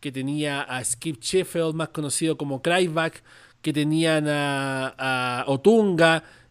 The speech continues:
y muchos otros más gigantes, eh, eh, en, en el grupo Nexus, ¿ya? ¿Qué opinan ustedes, chicos?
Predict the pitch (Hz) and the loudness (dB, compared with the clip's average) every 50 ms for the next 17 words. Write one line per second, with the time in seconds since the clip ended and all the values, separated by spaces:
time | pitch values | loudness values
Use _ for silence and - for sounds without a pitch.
0 | _ _ - 160 160 160 190 240 285 294 - - 226 214 220 233 240 226 208 190 | _ _ 0 2 4 4 6 4 4 4 4 6 10 10 12 12 10 10 6 4
1 | 185 190 208 214 208 - - 214 190 180 196 214 208 170 - 214 208 196 - - | 6 6 6 4 4 2 2 0 4 4 4 4 4 4 6 6 6 6 4 -2
2 | - - 160 160 160 160 160 160 160 156 156 156 156 156 156 156 151 151 135 - | -2 -2 0 2 4 4 4 4 4 4 4 4 4 4 4 2 2 0 -4 -10
3 | _ _ _ _ _ - - - - - - - - _ - - - - _ _ | _ _ _ _ _ -20 -20 -20 -20 -20 -20 -20 -20 _ -20 -20 -20 -20 _ _
4 | _ _ _ - 143 151 156 160 151 - - _ _ - 147 175 190 - - 190 | _ _ _ -2 2 2 4 4 2 0 -4 _ _ -4 -2 -2 0 0 0 0
5 | 208 220 226 214 196 165 185 226 196 214 196 196 226 226 - - - 120 104 - | 0 2 2 2 2 2 2 0 2 2 2 2 2 2 2 0 -2 -2 -8 -12
6 | - 131 127 147 160 175 196 208 - - - - - - - _ _ _ - _ | -12 -4 -2 0 2 2 0 -2 -6 -10 -20 -20 -20 -20 -20 _ _ _ -20 _
7 | _ _ _ _ - - - _ _ _ _ _ - _ _ _ _ _ _ - | _ _ _ _ -20 -20 -20 _ _ _ _ _ -20 _ _ _ _ _ _ -20
8 | - _ _ _ _ _ - - - - _ - - - 233 247 247 233 233 208 | -20 _ _ _ _ _ -20 -20 -20 -20 _ -12 -2 2 4 6 8 6 6 4
9 | 233 233 226 226 226 180 - 175 147 - - - 202 220 202 170 - - - 120 | 0 0 0 0 0 -2 -4 -6 -6 -4 2 4 4 4 4 2 -2 -10 -12 -12
10 | - - - - - - - - | -14 -16 -16 -16 -16 -16 -16 -20